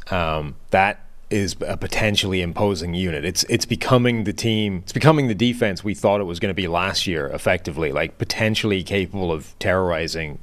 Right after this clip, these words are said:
opposing offenses, and it didn't do it a year ago. Maybe this is the year it's gonna do it. Um, I like, I like this Green Bay team. I'm buying into what I've seen from them the first couple of weeks. So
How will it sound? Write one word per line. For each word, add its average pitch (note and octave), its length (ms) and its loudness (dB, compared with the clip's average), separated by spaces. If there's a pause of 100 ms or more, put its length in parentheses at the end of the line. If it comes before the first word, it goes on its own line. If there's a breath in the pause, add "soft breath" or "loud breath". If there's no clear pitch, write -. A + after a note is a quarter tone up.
(100)
opposing F2+ 340 0
offenses, E2 580 0
and E2+ 80 -2
it D#2+ 100 -4
didn't G#2+ 200 2
do F2+ 160 0
it E2 80 0
a E2+ 40 -2
year F#2 200 0
ago. D#2+ 340 -2 (360 loud breath)
Maybe F#2+ 280 2
this F2 220 -2
is F#2 120 -4
the G2 80 -2
year E2+ 160 0
it's D#2+ 120 -8
gonna E2 240 -2
do G#2 220 2
it. E2+ 100 -2 (420 loud breath)
Um, A2 480 2 (200)
I C#3 100 6
like, G#3+ 300 2 (200)
I B2 60 0
like F3+ 280 4
this F#3+ 160 2
Green D3+ 200 2
Bay A#2+ 180 4
team. A#2+ 300 -2
I'm G2+ 140 -2
buying B2 320 4
into A2 680 2
what G#2+ 220 2
I've F#2+ 160 0
seen G#2+ 240 0
from G2 180 -4
them F2+ 240 0
the E2 80 -6
first G2 280 0
couple F2 240 -2
of E2+ 80 0
weeks. F2 300 0
So E2+ 320 0